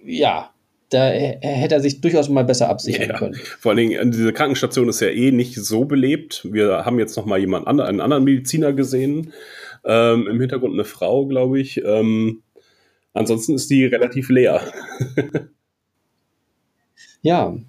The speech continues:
Speaker 1: da, ähm, kein Betrieb. Es ist ja auch nicht so, dass sie kurz vorher in einem fetten Kampf waren und, äh, die, die Sprünge hatten noch keinerlei Auswirkungen auf den Rest der Crew. Zum Glück. <laughs>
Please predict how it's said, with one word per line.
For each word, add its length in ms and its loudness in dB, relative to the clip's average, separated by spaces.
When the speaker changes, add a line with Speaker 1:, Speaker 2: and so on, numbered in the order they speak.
Speaker 1:
da, 520 2
ähm, 360 0
kein 220 -2
Betrieb. 460 -2
Es 320 -4
ist 60 -6
ja 100 2
auch 200 0
nicht 120 0
so, 100 2
dass 200 0
sie 200 0
kurz 260 0
vorher 320 2
in 100 0
einem 240 0
fetten 320 -4
Kampf 300 -4
waren 400 0
und, 300 -4
äh, 360 0
die, 120 0
die 120 2
Sprünge 320 2
hatten 180 0
noch 160 0
keinerlei 400 4
Auswirkungen 600 0
auf 240 -2
den 140 0
Rest 280 0
der 100 -2
Crew. 360 2
Zum 200 0
Glück. 360 2
<laughs> 40 -6